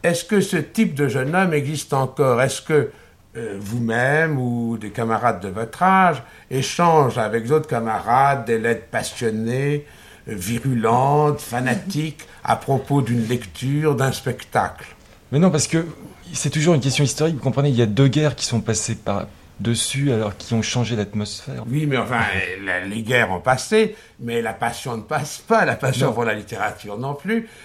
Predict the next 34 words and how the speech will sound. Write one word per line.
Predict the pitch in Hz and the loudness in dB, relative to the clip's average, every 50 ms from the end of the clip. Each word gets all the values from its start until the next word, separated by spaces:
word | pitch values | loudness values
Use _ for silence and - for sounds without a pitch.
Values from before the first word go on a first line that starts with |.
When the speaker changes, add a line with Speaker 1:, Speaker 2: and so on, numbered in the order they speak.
| - - | -10 -6
Speaker 1:
Lorsque, | 127 123 - - 165 | -4 -4 -4 -2 -2
lorsque | 165 156 143 147 147 147 - | -2 2 2 2 0 0 -2
vous | 160 151 160 | -2 -2 -2
venez | 147 139 156 156 | -2 -2 -2 -2
de | 135 123 | -2 -4
lire | 135 139 135 123 | -4 -4 -2 0
un | 127 120 123 123 | 0 0 0 0
livre, | 123 127 147 165 175 180 175 151 | -2 -4 -6 -6 -6 -6 -4 -4
ou | 147 135 | -6 -6
découvrir | 113 113 151 151 147 - 160 139 127 143 143 123 | -4 -4 -4 -4 -4 -4 -6 -4 -2 -2 0 0
un | 139 139 | 0 0
livre, | 143 165 175 165 - - - - - _ _ | 0 -2 -4 -6 -6 -10 -20 -20 -20 _ _
ou | 131 | -4
lorsque | 127 131 131 - - 151 | -2 -2 -2 -2 -2 -2
vous | 139 123 131 | -2 -2 0
veniez, | 120 151 185 196 208 202 196 190 190 185 180 185 - - - _ | 2 2 4 4 6 6 6 6 6 4 2 0 -6 -18 -18 _
il | 117 110 | -6 -2
y | 120 | -2
a | 117 | 0
quelques | 120 123 - - 131 113 | 0 -2 -4 -4 -4 -2
années, | 120 117 127 127 117 | 0 0 0 -2 -4
de | |
découvrir | 95 107 95 - 117 113 110 110 107 113 | -4 -8 -8 -6 -4 -2 -2 -2 0 2
un | 127 147 | 2 2
livre, | 156 180 208 214 214 196 190 - - - - - _ _ | 2 2 2 2 2 0 -2 -6 -10 -16 -20 -20 _ _
est-ce | 139 139 131 - - | 0 0 0 0 0
que | - 151 | 0 0
si | - - - 131 | 0 0 -2 -4
vous | 120 120 120 101 113 | -2 -2 -2 0 0
aviez | 110 104 101 107 113 113 107 | -2 -2 -2 0 0 0 0
un | 101 101 98 101 | 0 -2 -2 -4
ami, | 101 101 101 107 143 156 143 | -4 -2 -2 -2 -2 -2 -2
des | 120 113 92 104 | -4 -4 -4 -4
amis, | 98 98 120 156 185 190 | -6 -6 -4 -4 -4 -4